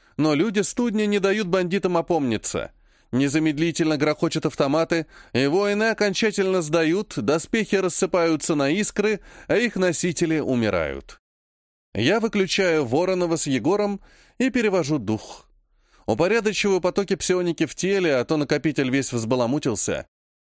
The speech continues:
Эльдар вдарил так вдарил. Хорошо, что Воронов освоил голод тьмы только уже со мной. Если бы это было до нашей с ним встречи, пришлось бы его убивать намного дольше. "Это точно второй ранг мастера!"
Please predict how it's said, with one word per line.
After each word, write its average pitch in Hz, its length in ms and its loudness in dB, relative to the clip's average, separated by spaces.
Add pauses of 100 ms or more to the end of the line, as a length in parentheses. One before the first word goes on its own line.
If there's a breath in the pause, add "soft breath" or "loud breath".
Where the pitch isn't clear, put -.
(120)
Эльдар 147 560 2
вдарил 156 440 2
так 151 160 0
вдарил. 110 560 0 (440)
Хорошо, 208 380 0
что 190 200 0
Воронов 143 380 0
освоил 139 400 0
голод 131 320 0
тьмы 113 240 0
только 104 260 -2
уже 110 180 0
со 127 140 -2
мной. 87 400 -2 (500)
Если 151 400 0
бы 214 100 2
это 208 200 0
было 202 240 0
до 185 120 2
нашей 185 280 0
с - 100 -4
ним 170 180 0
встречи, 156 720 -2
пришлось 208 440 0
бы 202 120 2
его 190 180 0
убивать 175 380 0
намного 147 380 0
дольше. 107 420 -2 (880)
"Это 135 300 0
точно 170 380 2
второй 170 340 2
ранг 160 220 0
мастера!" 147 540 0